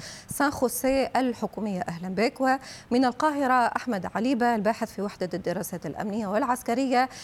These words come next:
في مركز الأهرام للدراسات السياسية والاستراتيجية،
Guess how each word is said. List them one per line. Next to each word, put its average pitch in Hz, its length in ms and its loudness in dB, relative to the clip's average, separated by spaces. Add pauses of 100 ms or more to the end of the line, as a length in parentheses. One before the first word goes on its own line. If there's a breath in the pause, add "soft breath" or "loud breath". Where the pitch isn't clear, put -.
(140 loud breath)
في 277 180 0
مركز 254 340 2
الأهرام 220 500 2
للدراسات 202 760 2
السياسية 202 720 2
والاستراتيجية، 226 1160 2